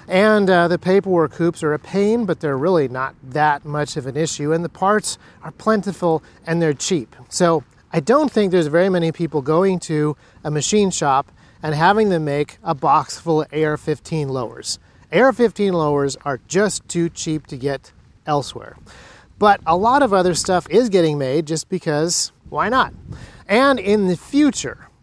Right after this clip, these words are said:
if the hoops that people are jumping through to get these things legally become too onerous, people will do the other thing. And we can see that happening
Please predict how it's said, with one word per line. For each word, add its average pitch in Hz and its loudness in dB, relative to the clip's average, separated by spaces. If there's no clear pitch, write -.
if 247 2
the 208 2
hoops - -4
that 170 -4
people 214 0
are 156 2
jumping 156 -4
through 139 -2
to 151 -8
get 170 -2
these 170 0
things 147 -4
legally 151 0
become 190 -2
too 160 2
onerous, 143 -4
people 220 0
will 202 4
do 160 -2
the 202 2
other 165 4
thing. 117 -12
And 185 -2
we 254 -2
can 233 -2
see 247 -4
that 180 -2
happening 151 -4